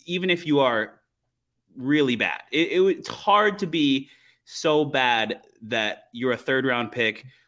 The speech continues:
who gets cut before their second season, and the Vikings have three of those out of their four picks. It's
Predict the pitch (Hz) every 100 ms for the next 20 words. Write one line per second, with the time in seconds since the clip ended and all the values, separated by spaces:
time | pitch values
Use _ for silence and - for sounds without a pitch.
0 | _ 120 113 - - 131 - 135 120 110
1 | 127 117 113 131 120 107 104 110 131 135
2 | 127 127 104 - - 147 131 104 98 92
3 | - 104 98 101 92 110 98 - - -
4 | - 131 131 -